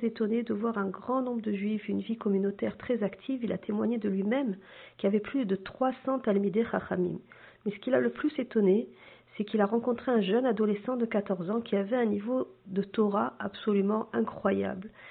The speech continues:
Et ça l'a, ça lui a presque fait peur tellement c'était un, impressionnant. Euh, c'est le témoignage du Chida. Et, et qui c'était ce jeune homme de quatorze ans à l'époque ? C'était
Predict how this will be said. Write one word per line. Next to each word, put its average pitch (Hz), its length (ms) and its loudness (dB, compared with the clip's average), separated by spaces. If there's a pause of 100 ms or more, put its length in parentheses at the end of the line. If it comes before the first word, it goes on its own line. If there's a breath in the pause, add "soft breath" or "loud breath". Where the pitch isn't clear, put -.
(220 loud breath)
Et 196 140 -2
ça 208 100 2
l'a, 196 440 0 (100)
ça 208 80 6
lui 220 100 6
a 208 60 6
presque 262 320 2
fait 220 160 2
peur 214 420 4
tellement 190 360 2
c'était 208 200 -2
un, 190 140 0 (320 loud breath)
impressionnant. 208 840 2 (600 loud breath)
Euh, - 280 -2 (280)
c'est 214 80 0
le 185 120 2
témoignage 208 500 4
du 202 180 0 (120)
Chida. 180 360 0 (600 soft breath)
Et, 180 640 2
et - 40 -4
qui 262 180 -2
c'était 240 240 0
ce 214 140 -2
jeune 208 200 4
homme 233 100 4
de 208 80 2
quatorze 185 420 0
ans 202 60 2
à 208 60 4
l'époque ? 196 460 -2
C'était 208 420 0